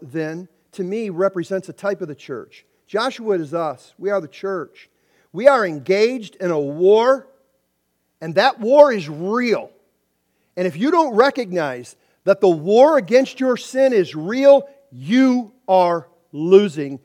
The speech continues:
and perhaps do not know Jesus at all. Because it's always going on. It's never stopping. Men don't retire in Christianity.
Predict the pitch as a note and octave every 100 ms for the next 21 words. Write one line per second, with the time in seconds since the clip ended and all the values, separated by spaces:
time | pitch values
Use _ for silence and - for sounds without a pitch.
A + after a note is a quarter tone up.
0 | _ _ E3+ F3+ F3+ D#3 E3+ E3+ C3+ C3+
1 | C3 F3 E3+ D#3 D#3 D3 A#2+ C#3+ C3 B2
2 | B2+ G#2+ - _ _ _ _ _ _ _
3 | _ _ _ _ _ _ _ D#3+ - A3
4 | A#3 - - - A#3 C#4+ B3+ G3 D#3 B2+
5 | F3 D#3+ D3 C3+ B2+ F#2+ - _ _ _
6 | _ _ _ _ _ _ _ - A3+ A3
7 | G#3 G#3 A#3 C#4 B3 G3+ - F#3+ E3 C#3
8 | A2 - _ _ _ _ _ _ _ _
9 | _ _ _ _ _ - F3+ C4 C4+ C4+
10 | C4 A3+ A3+ - - C4 C#4+ G3+ G#2+ _
11 | _ _ _ _ _ _ _ _ _ _
12 | _ - A3 - B3 C4 - A#3 A#3 B3+
13 | A#3+ D3+ G#2